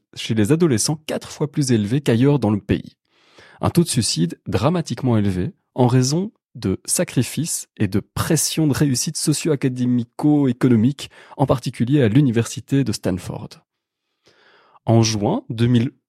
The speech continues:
onze, Sebastian Thrun et Peter Norvig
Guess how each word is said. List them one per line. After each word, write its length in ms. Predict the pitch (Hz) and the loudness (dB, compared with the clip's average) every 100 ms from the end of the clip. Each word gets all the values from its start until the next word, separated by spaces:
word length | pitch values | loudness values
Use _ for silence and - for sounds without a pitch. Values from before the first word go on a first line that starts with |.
| _ | _
onze, 460 | 98 95 196 165 113 _ _ _ | 0 0 -2 -6 -10 _ _ _
Sebastian 520 | - 196 247 - 135 | 0 2 2 0 -2
Thrun 380 | 117 - 101 220 - _ _ _ - | -2 0 0 0 -6 _ _ _ 0
et 240 | 107 98 - _ - | 2 2 0 _ -4
Peter 320 | 185 - 156 165 | -2 2 2 2
Norvig 680 | 123 131 - 120 190 - | 4 2 2 -6 -6 -16